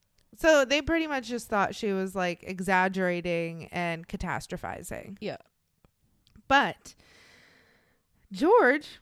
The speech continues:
Speaker 1: was not charged with this, though he did flee the fucking country in nineteen fifty.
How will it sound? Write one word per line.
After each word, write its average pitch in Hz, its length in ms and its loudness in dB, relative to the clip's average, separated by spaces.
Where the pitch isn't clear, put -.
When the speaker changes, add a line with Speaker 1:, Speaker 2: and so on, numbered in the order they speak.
Speaker 1:
was 233 200 -2
not 247 220 0
charged 403 420 2
with 202 180 -2
this, 208 440 -2
though 311 200 2
he 330 180 -2
did 359 500 4
flee 349 460 2
the 254 80 4
fucking - 680 2
country 269 720 0
in 247 180 -2
nineteen 226 480 -2
fifty. 196 680 -2